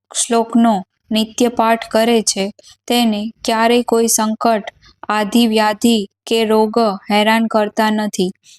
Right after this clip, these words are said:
રિદ્ધિ સિદ્ધિ તેના ચરણોમાં આડોટે છે અને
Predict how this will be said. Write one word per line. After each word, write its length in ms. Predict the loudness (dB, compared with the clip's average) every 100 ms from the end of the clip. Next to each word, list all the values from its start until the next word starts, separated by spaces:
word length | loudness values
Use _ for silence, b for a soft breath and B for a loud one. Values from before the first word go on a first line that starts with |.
| _ -2
રિદ્ધિ 380 | 0 0 0 0
સિદ્ધિ 600 | 0 -2 -2 0 0 -2 _ _
તેના 440 | -2 0 2 0
ચરણોમાં 720 | 0 -2 0 0 0 0 -2 -8 B B B _ _ _
આડોટે 600 | -2 0 2 2 2 0
છે 280 | -2 -4 -8 -10 -4
અને 400 | -2 0 -2